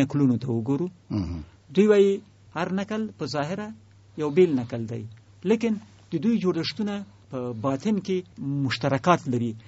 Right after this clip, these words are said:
Speaker 1: او له هغو مشترکاتو نه د دوی بڼه جوړیږي، د دوی هویت رامنځته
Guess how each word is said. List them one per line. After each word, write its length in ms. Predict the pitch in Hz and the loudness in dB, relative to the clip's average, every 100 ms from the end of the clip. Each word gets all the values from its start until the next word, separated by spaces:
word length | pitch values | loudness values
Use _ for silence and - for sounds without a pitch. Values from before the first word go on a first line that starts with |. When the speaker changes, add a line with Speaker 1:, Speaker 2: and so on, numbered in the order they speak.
| - 139 | -10 -4
Speaker 1:
او 120 | 135 | -2
له 120 | 143 | 0
هغو 160 | 147 226 | 0 0
مشترکاتو 640 | 196 - 147 139 180 175 175 | 0 -2 -4 -2 -2 -4 -6
نه 180 | 165 160 117 | -6 -8 -8
د 20 | 131 | -4
دوی 120 | 170 | -4
بڼه 280 | 147 165 151 | 0 2 2
جوړیږي، 500 | 113 123 120 113 127 107 - - 139 | 0 0 0 -2 -6 -8 -14 -10 -4
د 100 | 123 | 0
دوی 120 | 180 | 0
هویت 360 | 131 156 147 | 2 2 2
رامنځته 420 | 143 123 127 - | 2 2 0 0